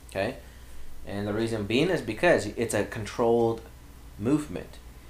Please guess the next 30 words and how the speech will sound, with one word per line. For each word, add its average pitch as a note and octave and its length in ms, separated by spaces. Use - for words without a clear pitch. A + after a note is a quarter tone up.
Okay? G#2 220
It's A2+ 180
a A#2 60
free D#3 380
flowing, D#3 680
it's A#2 160
a G#2+ 60
free C#3 320
movement, C#3 580
free C3+ 300
thinking, B2+ 580
but A2 220
still C#3 220
very A#2 320
controlled. G2+ 640
You G#2 100
know A2+ 200
that G#2+ 340
you're A#2+ 260
not A#2 340
going A#2 300
to A#2 80
get, G#2+ 560
uh, F#2 400
you G2+ 140
know, E2 240
yanked A2 440
around, G2 640
right? G#2 260
Hopefully. A2 540